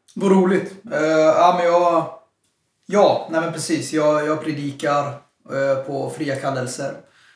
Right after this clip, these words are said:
Och är med i pingströrelsen, är inte anställd pastor, har pluggat teologi. Hoppade faktiskt för några veckor sedan av masterutbildningen. Eller tog en paus, ska jag säga.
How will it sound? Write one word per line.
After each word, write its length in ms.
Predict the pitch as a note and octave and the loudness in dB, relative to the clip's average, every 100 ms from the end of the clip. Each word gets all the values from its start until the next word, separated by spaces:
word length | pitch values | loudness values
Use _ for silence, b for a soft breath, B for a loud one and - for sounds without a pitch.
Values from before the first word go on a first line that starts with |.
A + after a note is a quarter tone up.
| b b _ - | b b _ -20
Och 360 | E3 E3+ - | -16 -10 -8
är 140 | C#3+ D3+ | -6 -6
med 220 | C#3+ C#3 | -4 -4
i 20 | |
pingströrelsen, 1300 | C3+ C#3+ C3 - - - - C3+ C3 C3+ B2+ - C#3+ | -4 -8 -8 -10 -16 -12 -6 -4 -4 -6 -8 -8 -6
är 40 | C#3+ | -6
inte 200 | C3 C3+ | -6 -6
anställd 460 | C3+ B2+ C3+ C3 | -6 -6 -8 -8
pastor, 460 | - C3+ - C3+ C3 | -6 -6 -6 -8 -8
har 220 | C3+ C3+ | -2 -2
pluggat 280 | - C3 A#2+ | -2 -4 -4
teologi. 400 | D3 C3+ C3 C3 | -4 -6 -4 -2
Hoppade 300 | B2+ G3 G3 | 0 2 4
faktiskt 280 | F#3 - C3+ | 2 0 -4
för 80 | D#3+ | 0
några 160 | D3+ | 2
veckor 340 | D#3 F3 - E3 | 2 0 0 -2
sedan 240 | F3+ D#3+ | 0 0
av 380 | - C#3+ C3 B2 B2+ B G#2+ B B - E3 | 2 2 2 -2 -8 B -16 B B 4 6
masterutbildningen. 960 | D3 - D#3 C3+ - E3+ D#3+ C3+ B2+ | 6 2 -4 -4 -4 -2 -2 -4 -4
Eller 160 | D3 F3+ | 0 0
tog 140 | F#3+ | 2
en 120 | F#3 - | 0 4
paus, 420 | G#3 D#3+ B2 - | 4 4 2 -6
ska 140 | - | -6
jag 80 | - | -4
säga. 200 | D3 C3+ | -2 -2